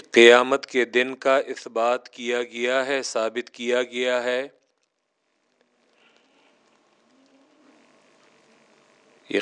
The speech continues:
قیامت کے دن کو ثابت کیا گیا ہے مختلف انداز سے۔ یہ ایک دلیل ذکر کی آسمان کی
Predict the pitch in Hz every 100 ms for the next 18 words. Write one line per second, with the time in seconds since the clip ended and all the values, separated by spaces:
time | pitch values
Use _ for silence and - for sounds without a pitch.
0 | - 120 117 120 123 135 - 135 131 135
1 | 147 143 139 147 135 123 120 123 131 -
2 | 127 120 117 110 117 127 117 123 127 135
3 | - _ _ 120 123 - 139 151 147 110
4 | 117 113 113 110 - 120 101 92 - _
5 | _ _ _ - _ _ _ - - -
6 | _ _ _ _ _ _ _ _ _ _
7 | _ _ _ _ _ _ _ _ _ _
8 | 180 180 _ _ _ _ _ _ _ _
9 | _ _ 107 101 123 131 139 127 131 131
10 | 151 147 127 127 139 135 - 143 127 113
11 | 110 127 120 127 139 - 143 139 143